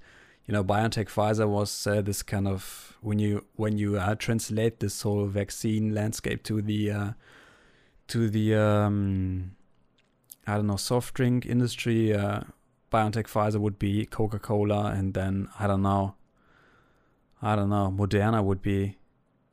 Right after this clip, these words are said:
like, I don't know, I guess, like, Pepsi, and, or maybe AstraZeneca would be Pepsi, because <laughs> nobody wants that shit. Uh,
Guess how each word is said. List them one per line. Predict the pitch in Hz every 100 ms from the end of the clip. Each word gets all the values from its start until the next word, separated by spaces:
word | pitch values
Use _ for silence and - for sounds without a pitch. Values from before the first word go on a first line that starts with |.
| _ _ 113
like, | 98
I | 104
don't | 107
know, | 101
I | 101
guess, | 107 104 - - -
like, | 104 -
Pepsi, | - 110 - 139 127 -
and, | 104 98 - - _ _ _ _ - - -
or | 104
maybe | 127 143
AstraZeneca | 113 135 - 107 113 113 110 92
would | 95
be | 101
Pepsi, | - 101 - - 92
because | 95 - - -
<laughs> | 165
nobody | 139 -
wants | 139 - 147 -
that | - -
shit. | - - - - - - - - - - - - - - -
Uh, | 135 120 113 104